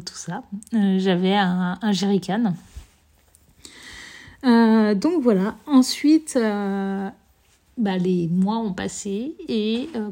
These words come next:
quand je suis rentrée à un moment, j'ai, euh, juste demandé à mon papy s'il pouvait m'aider à faire un lit, euh, rétractable, dans le sens où, bah, c'est cool, j'ai un fourgon, mais j'aimerais bien l'utiliser pour faire autre chose si besoin,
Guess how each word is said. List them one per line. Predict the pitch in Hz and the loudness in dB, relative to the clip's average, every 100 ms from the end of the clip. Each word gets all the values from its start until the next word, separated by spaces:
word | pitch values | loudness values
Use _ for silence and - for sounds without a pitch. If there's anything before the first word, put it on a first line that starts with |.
| - | -6
quand | 220 214 | -2 -2
je | 214 | -2
suis | - 185 | -6 -4
rentrée | 208 214 - | -4 -4 -2
à | 254 | 0
un | 214 | 0
moment, | 190 185 180 185 214 233 233 | 0 0 0 -2 -4 -4 -4
j'ai, | 190 - 202 202 208 214 | -2 0 0 2 2 -2
euh, | 214 190 190 | -2 -2 0
juste | 170 226 247 208 | -2 -2 -2 0
demandé | 214 196 196 233 | 2 2 2 2
à | 208 | 2
mon | 185 | 2
papy | 185 185 185 226 240 | 0 -2 -2 -4 -6
s'il | - 208 | -4 -6
pouvait | 208 190 185 | -4 -2 0
m'aider | 180 185 226 | 0 0 0
à | 220 | -2
faire | 214 208 190 | -2 -2 0
un | 180 190 | 0 0
lit, | 180 190 247 - - - - 220 | 2 0 -2 -8 -20 -20 -8 0
euh, | 202 | 2
rétractable, | 190 269 - 226 214 196 180 240 202 202 - - - - - _ - | 4 2 4 0 2 0 2 2 0 -2 -14 -20 -20 -20 -20 _ -4
dans | 220 220 | 0 0
le | |
sens | 226 247 247 302 - - 254 | 0 0 0 -2 -8 -4 0
où, | 240 262 254 | 2 2 0
bah, | 202 196 | 0 2
c'est | 196 214 | 2 0
cool, | 202 294 | 2 2
j'ai | 262 | 4
un | 196 | 2
fourgon, | - 190 240 294 | 0 -2 2 4
mais | 214 | 4
j'aimerais | 202 190 180 | 4 2 2
bien | 226 | 2
l'utiliser | 269 247 - 214 208 | 2 0 0 0 2
pour | 226 233 | -2 -4
faire | 220 190 | -2 0
autre | 208 | 0
chose | - 226 233 | 0 -2 -4
si | - 190 | -8 0
besoin, | 196 180 170 226 | 4 4 2 -2